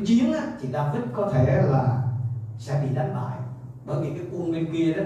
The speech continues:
quân của ông con là đang hừng hực khí thế chiến đấu mà. Nếu mà ông đương đầu là ông có thể đánh bại. Và sao? Jerusalem có thể phải trả giá rất là đắt để bảo vệ cái vị vua của mình là David.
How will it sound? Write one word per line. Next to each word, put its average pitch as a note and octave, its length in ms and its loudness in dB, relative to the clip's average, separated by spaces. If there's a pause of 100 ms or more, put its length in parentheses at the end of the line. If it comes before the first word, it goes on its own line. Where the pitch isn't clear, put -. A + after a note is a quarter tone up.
quân D#3+ 200 0
của - 120 0
ông D#3+ 260 -2
con D#3+ 300 4
là - 80 -4
đang E3 360 0 (280)
hừng C#3+ 200 2
hực C#3+ 240 2
khí A3 160 2
thế - 100 4
chiến G#3+ 180 0
đấu E3+ 260 0
mà. - 80 -2 (1080)
Nếu - 180 4
mà A3 80 4
ông F#3+ 220 2
đương G3 220 8
đầu - 340 6
là D3+ 80 0
ông E3+ 220 -2
có - 140 -6
thể D#3+ 100 -4
đánh A#3+ 180 0
bại. - 300 -4
Và C#3+ 120 0
sao? - 520 2 (340)
Jerusalem F3 800 4
có G3 140 2
thể - 160 6
phải - 160 2
trả - 240 0
giá B3 220 0
rất A#3 160 0
là G#3+ 160 -4
đắt A#3 220 -6
để G#3 180 -8
bảo - 200 -4
vệ - 120 -4 (140)
cái - 100 -6
vị C#3 160 -4
vua D#3+ 280 0
của C#3+ 60 -4
mình C#3 140 -2
là B2+ 180 -2
David. - 300 -4